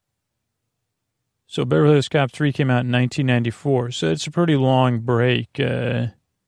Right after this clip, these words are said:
it was directed by John Landis. Uh, who, they had worked together. Uh, let's see what we say. Axel Foley returns to Beverly Hills, counterfeiters this time, who had, uh, dealt with his boss. Uh,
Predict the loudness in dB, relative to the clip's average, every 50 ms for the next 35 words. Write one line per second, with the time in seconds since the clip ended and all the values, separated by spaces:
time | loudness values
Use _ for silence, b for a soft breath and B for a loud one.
0 | _ _ _ _ _ _ _ _ _ _ _ _ -4 -4 -2 -2 -2 -2 0 2
1 | 2 2 2 0 -2 2 2 4 4 2 2 2 2 4 4 4 2 2 2 2
2 | 2 2 2 2 2 2 2 0 0 -4 -6 -6 -2 -2 -2 0 0 -2 0 0
3 | 0 0 0 -2 -4 -6 _ _ _ _ _ _ _ _ _ _ _ _ _ _
4 | _ _ _ _ _ _ _ _ _ _ _ _ _ _ _ _ _ _ -6 -4
5 | -4 -4 -2 0 2 2 2 0 0 0 0 0 0 -2 -4 -6 -6 -2 -2 -2
6 | 0 0 0 0 0 2 2 0 -2 -4 _ _ _ _ _ _ _ _ _ _
7 | _ _ _ _ _ _ _ _ _ _ _ _ _ _ _ _ _ _ _ _
8 | _ _ _ _ _ _ -6 -6 -4 -2 -2 -2 -2 0 0 0 0 0 0 -2
9 | -6 -10 -10 -8 -6 -6 -4 -4 -4 -4 -6 -6 -6 -8 -6 -6 -6 -4 -4 -4
10 | -4 -2 -2 -2 -2 -2 -2 -4 -6 -6 -4 -2 0 2 2 2 2 0 -2 -2
11 | 0 0 0 0 0 0 2 2 2 2 2 0 2 2 2 2 2 2 2 0
12 | -2 -4 -8 -6 -2 0 2 2 4 2 0 0 0 0 0 0 0 -2 -2 -4
13 | -4 -4 -2 -2 -2 -4 -6 -4 -4 -2 -2 -2 -4 -4 -6 -4 -2 -2 0 -2
14 | -2 -2 -2 -2 0 0 0 0 0 0 0 0 -2 -2 -2 -4 -4 -6 -6 -4
15 | -4 -6 -6 -2 0 2 2 2 2 0 -2 -4 -6 -4 -6 -8 -6 -2 0 2
16 | 2 2 2 2 2 0 -2 -4 -6 -8 -10 -8 -6 -6 -4 -4 -2 -2 -2 -2
17 | -4 -4